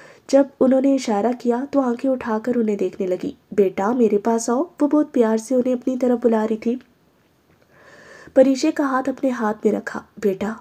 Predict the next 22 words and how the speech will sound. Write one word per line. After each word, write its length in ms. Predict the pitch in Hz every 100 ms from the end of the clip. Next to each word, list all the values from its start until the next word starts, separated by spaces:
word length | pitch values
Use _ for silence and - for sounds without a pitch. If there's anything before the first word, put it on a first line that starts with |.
| -
मुझे 180 | 254 294
पता 260 | 277 220 247
है 60 |
तुम्हारे 340 | 277 277 262 269
वालिदैन 420 | 226 196 196 180
नहीं 200 | 185 185
है, 80 | 233
मगर 220 | 226 233
तुम 180 | 226 220
मुझे 220 | 233 247
अपनी 200 | 247 247
माँ 200 | 214 196
समझ 300 | - 226 220
सकती 340 | 214 190 -
हो। 180 | 240 226 - - - - -
तुम 140 | 294 285
बिल्कुल 340 | 254 247 311
मेरी 260 | 302 262 226
बेटियों 380 | 208 190 196 190
की 120 | 202
तरह 200 | 185 185
हो। 180 | 180